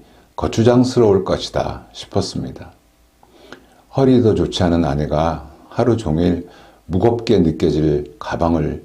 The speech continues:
메고 다닐 것이다 싶어서 미안한 생각이 들었습니다. 매일 투쟁하듯 살아왔던 우리 부부가 나이가 들고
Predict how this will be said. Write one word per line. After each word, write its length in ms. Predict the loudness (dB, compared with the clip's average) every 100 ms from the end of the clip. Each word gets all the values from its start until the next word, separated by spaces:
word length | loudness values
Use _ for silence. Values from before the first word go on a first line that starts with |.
| -12
메고 340 | -8 -4 -4
다닐 280 | -2 -4 -4
것이다 400 | -6 -10 -12 -12
싶어서 540 | -12 -14 -6 -4 -4 -8 -20 _ -12
미안한 560 | 0 2 2 2 0
생각이 500 | -2 -4 -4 -4 -6 -10 -18
들었습니다. 680 | -10 -8 -8 -10 -14 -16 -20 _ _ _ _ -20 -20 -20 _ _ _ _ -6
매일 580 | 2 4 4 4 0 -6 -18 _ _
투쟁하듯 680 | -4 2 4 4 4 0 -2 -12
살아왔던 800 | -8 0 2 2 2 0 -2 0
우리 260 | 0 2 2
부부가 580 | 0 -2 0 0 -2 -6 -16 _ _ _
나이가 540 | 0 2 4 4 2
들고 580 | 0 -4 -2 -2 -2 -8